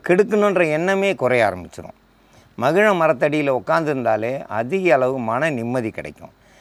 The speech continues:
நிறைய பேர் பார்த்தீங்கன்னா சாந்தமா இருப்பாங்க. ஏன்னு பார்த்தா, மகிழ மரத்தடியில அவங்க உட்காந்துருப்பாங்க. இங்க ஒரு பக்கத்துல ஒரு ஸ்கூல் இருக்கு, பாப்பநாயக்கன்பட்டின்னு. முன்னாடி ஒரு பெரிய மகிழ மரம் இருக்கு.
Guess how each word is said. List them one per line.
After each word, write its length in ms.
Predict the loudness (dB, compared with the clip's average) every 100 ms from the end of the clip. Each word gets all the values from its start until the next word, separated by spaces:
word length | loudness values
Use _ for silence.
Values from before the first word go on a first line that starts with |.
| _
நிறைய 440 | -2 2 4 4 4
பேர் 220 | 0 0
பார்த்தீங்கன்னா 480 | 2 0 -2 -6 -8 -14 _ _ _ -2
சாந்தமா 580 | 2 4 4 4 4 2
இருப்பாங்க. 400 | 2 0 0 -12 _ _ _ _ -6
ஏன்னு 320 | 2 4 4 4
பார்த்தா, 280 | 2 4 2
மகிழ 300 | 4 4 4
மரத்தடியில 480 | 2 0 -2 0
அவங்க 300 | 2 2 0 -4
உட்காந்துருப்பாங்க. 600 | -4 -4 -8 -10 -12 -14 -16 _ _ _ _
இங்க 120 | -2
ஒரு 100 | 0 2
பக்கத்துல 360 | 0 2 2
ஒரு 220 | 2 0
ஸ்கூல் 300 | -4 -2 -2
இருக்கு, 300 | -2 -6 2
பாப்பநாயக்கன்பட்டின்னு. 760 | 2 2 -2 -4 -8 -8 -10 -12 -16 _ _ _ -6
முன்னாடி 540 | 0 2 4 6 6
ஒரு 160 | 6 4
பெரிய 460 | -2 -2 0 2
மகிழ 320 | 2 2 2
மரம் 240 | 0 0 -4
இருக்கு. 300 | -8 -10